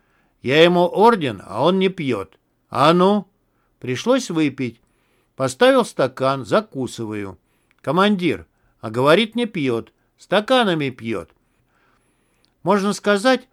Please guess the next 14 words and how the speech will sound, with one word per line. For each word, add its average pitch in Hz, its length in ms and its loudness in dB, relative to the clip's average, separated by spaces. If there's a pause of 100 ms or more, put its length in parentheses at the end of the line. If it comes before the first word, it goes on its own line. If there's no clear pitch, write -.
(120)
что - 200 -4
это 170 160 0
было 190 260 2
мое 185 300 2
водочно-орденское 180 1120 -2
крещение. 127 840 -6 (1400)
Кстати, 220 480 0
там 262 280 2
же 170 140 -2
мы 135 200 -4
освободили 151 800 -2
деревню 180 540 -2
командира 147 540 -4
полка. 131 640 -4